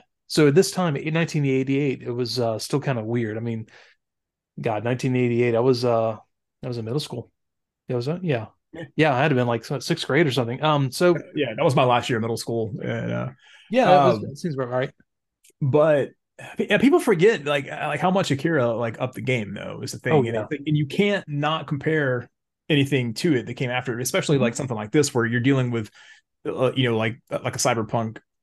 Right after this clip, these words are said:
Speaker 2: sort of setting and this kind of thing. Um,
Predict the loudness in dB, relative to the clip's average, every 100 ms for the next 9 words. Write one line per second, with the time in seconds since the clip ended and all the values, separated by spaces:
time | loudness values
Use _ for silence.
0 | _ -4 0 0 -2 -2 0 0 0 -4
1 | -6 -6 -6 -4 -4 -6 -6 -4 -4 -6
2 | -8 -14 -20 -20 _ _ _ -2 2 2
3 | 0 -2 -6